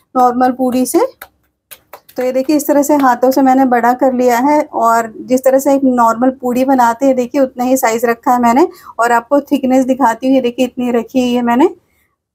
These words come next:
और अब इसे हम एक कपड़े पे रख देंगे। ये देखिए इस तरह से बना के रख देंगे। तो मैं तीन से चार बना लेती हूँ। और तो ये देखिए थोड़ा सा आटा लेंगे,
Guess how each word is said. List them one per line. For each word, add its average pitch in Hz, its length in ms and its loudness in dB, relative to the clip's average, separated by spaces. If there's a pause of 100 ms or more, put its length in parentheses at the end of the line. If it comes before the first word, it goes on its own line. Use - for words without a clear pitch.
और 214 220 0
अब 226 240 -2
इसे 240 220 0
हम 262 220 2
एक 269 180 -2
कपड़े 226 280 -2
पे 247 120 0
रख 240 160 0
देंगे। 233 320 -2
ये 311 200 2
देखिए 220 440 -2 (800)
इस - 160 -4
तरह 233 160 -2
से 254 120 -2
बना 220 280 2
के 233 160 0
रख 233 160 2
देंगे। 240 340 -2
तो 311 120 -2
मैं 269 160 0
तीन 262 200 0
से 277 140 0
चार 240 320 0
बना 233 320 0
लेती 247 300 0
हूँ। 254 140 2
और 277 200 2
तो - 840 -18
ये 214 80 -6
देखिए 220 240 -4
थोड़ा 233 240 0
सा 240 160 0
आटा 226 220 0
लेंगे, 240 360 0